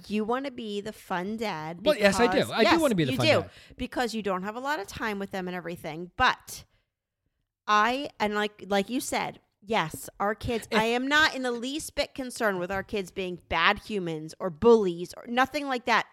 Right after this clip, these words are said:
Speaker 1: Uh, but I am concerned they're gonna get to college and the roommate is gonna be like, "You are a fucking slob. You have no responsibilities. I'm not living with you anymore."
Speaker 2: No, I disagree. I think,
Speaker 1: Oh,
Speaker 2: I
Speaker 1: no
Speaker 2: think,
Speaker 1: way.
Speaker 2: I think that those are the things that we try to instill into them and,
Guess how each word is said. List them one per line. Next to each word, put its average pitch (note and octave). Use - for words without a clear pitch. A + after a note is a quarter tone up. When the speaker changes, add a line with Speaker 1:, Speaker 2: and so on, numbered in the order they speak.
Speaker 1:
Uh, A#3
but G#3+
I C4+
am D4
concerned C#4
they're A3
gonna B3
get A3
to -
college B3
and G3+
the F#3+
roommate G#3+
is F#3+
gonna F#3+
be G3
like, F#3
"You A3
are A3+
a E3+
fucking D4+
slob. G3+
You A3+
have G#3+
no G#3
responsibilities. A#3+
I'm G3
not G3
living F3
with D#3+
you -
anymore." A2+
Speaker 2:
No, A3
I G3
disagree. C#3+
I C3+
think, -
Speaker 1:
Oh, A#3
Speaker 2:
I F#3
Speaker 1:
no F3
Speaker 2:
think, G#3+
Speaker 1:
way. -
Speaker 2:
I E3
think F#3+
that D3
those E3
are E3
the D3+
things D3
that C3
we C#3+
try C#3+
to D#3+
instill B2
into A#2+
them A#2
and, A#2+